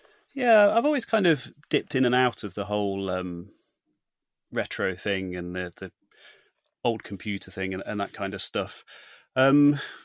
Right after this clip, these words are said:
I, I kind of, um, got out of it for a while when I was a teenager, and it was more about current gaming P Cs and that kind of thing, and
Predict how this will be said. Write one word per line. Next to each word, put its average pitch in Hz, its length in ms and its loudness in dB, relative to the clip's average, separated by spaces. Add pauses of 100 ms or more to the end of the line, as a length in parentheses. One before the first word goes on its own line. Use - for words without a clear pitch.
(580)
I, 147 220 -2
I 160 40 0
kind 151 260 2
of, 117 220 -2
um, 101 440 0 (220)
got 104 160 0
out 101 200 0
of - 60 -10
it 101 120 -10
for - 80 -6
a 101 60 -4
while 95 300 -2
when 95 100 -4
I 92 40 -4
was 92 120 -8
a 92 40 -14
teenager, 90 760 -4
and 87 320 -8
it 90 80 -10
was 87 120 -12
more 90 120 -6
about 87 260 -6
current 90 340 -8 (460)
gaming 95 320 -6
P 90 200 -12
Cs 92 320 -10
and 87 100 -10
that 85 100 -16
kind 90 180 -10
of 92 80 -16
thing, 87 380 -8
and 85 220 -8